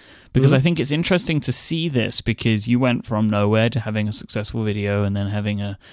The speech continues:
Speaker 1: YouTube channel, which, which brought a career around it.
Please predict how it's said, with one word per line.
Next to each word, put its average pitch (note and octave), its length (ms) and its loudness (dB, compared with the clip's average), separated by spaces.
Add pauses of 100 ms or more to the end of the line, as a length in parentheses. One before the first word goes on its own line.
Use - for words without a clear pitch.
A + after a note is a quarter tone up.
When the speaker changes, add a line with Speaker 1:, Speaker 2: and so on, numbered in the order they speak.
(240)
Speaker 1:
YouTube D#3+ 380 2
channel, C#3 300 4
which, - 280 -2
which - 260 -4 (240)
brought A#2 220 2
a G#2+ 160 0
career G#2 640 -4
around G#2 340 -6
it. - 140 -8